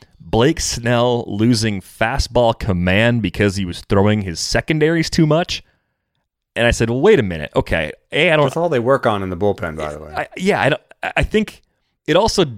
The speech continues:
Speaker 1: completely ignored the possibility that if you were throwing your fastball less, you could improve the command of the pitches you started to throw more often.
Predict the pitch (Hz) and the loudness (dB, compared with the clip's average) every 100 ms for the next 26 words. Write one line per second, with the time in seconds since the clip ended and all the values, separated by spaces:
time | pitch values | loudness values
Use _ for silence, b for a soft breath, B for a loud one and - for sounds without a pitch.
0 | - - 123 - 160 165 156 110 98 92 | -4 -2 0 2 0 2 0 2 2 4
1 | 120 139 98 - 107 104 90 98 95 85 | 4 4 0 -2 0 0 -2 -2 0 -2
2 | 90 - 123 - 113 110 95 - 139 196 | -6 -4 -4 0 2 2 2 0 0 2
3 | 147 95 - 110 123 - 104 95 85 92 | 0 0 0 -2 -2 0 2 2 0 -2
4 | 92 - 101 - 117 123 120 - 156 254 | -2 -4 -6 -2 0 0 -4 -2 0 0
5 | 131 - 113 104 98 98 - 113 104 - | -2 -2 -4 -2 -2 -4 -4 -6 -4 -4
6 | 135 127 107 107 - 113 117 104 - 110 | -2 0 0 -2 0 0 0 -6 0 2
7 | 101 101 87 139 143 - - | 4 4 4 0 -4 -12 -16